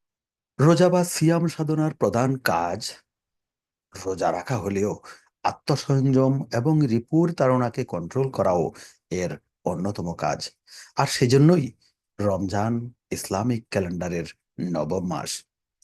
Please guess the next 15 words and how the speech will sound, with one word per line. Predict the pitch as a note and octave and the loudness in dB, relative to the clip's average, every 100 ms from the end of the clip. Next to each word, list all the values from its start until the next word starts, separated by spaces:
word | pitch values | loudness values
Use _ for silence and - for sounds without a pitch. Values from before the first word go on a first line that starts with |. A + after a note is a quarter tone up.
| _ _ _ - _ _ - | _ _ _ -20 _ _ -10
সামাজিক | - A2 G#2+ A2+ A#2+ - | -4 -2 0 2 0 0
সম্প্রীতি, | A#2+ A2+ B2+ A#2+ C#3 C3+ - - | -2 0 0 -2 -4 -6 -10 -12
ভ্রাতৃত্ব | - - - A2 - - A2 A2+ _ - | -6 -8 -6 -10 -8 -8 -8 -8 _ -6
এবং | G#2 A2+ G2 | -4 -4 -4
সংঘাতমুক্ত | - - F2+ F#2+ A2 A2 G#2+ G#2 - | -4 -4 -2 -2 -2 -2 -2 -2 -2
আদর্শ | G#2+ F2+ F2 A#2+ - | 0 2 0 -2 -2
গঠনে | G2 F#2+ - G2 F2 - - _ - | -2 -4 -4 -6 -6 -12 -20 _ -6
রমজান | F#2+ F#2+ F#2 G2 G2+ G2+ | -4 -4 -2 0 2 0
মুসলিম | F#2 - - C3+ C3+ | -2 -4 -2 0 2
জনগোষ্ঠীর | A#2+ G2+ G2+ A#2+ - C3+ | 2 0 -2 -6 -4 -6
জন্য | F#2 B1 D2 - - - _ | -6 -6 -6 -8 -14 -20 _
আল্লাহ | F#2 F2+ G2 | -6 0 0
রাব্বুল | F#2 E2+ F#2 | 0 -2 -2
আলামিন | E2+ G#2+ G#2+ G2 | 2 2 2 0
কর্তৃক | F2+ E2 F2+ E2+ | -2 -4 -6 -8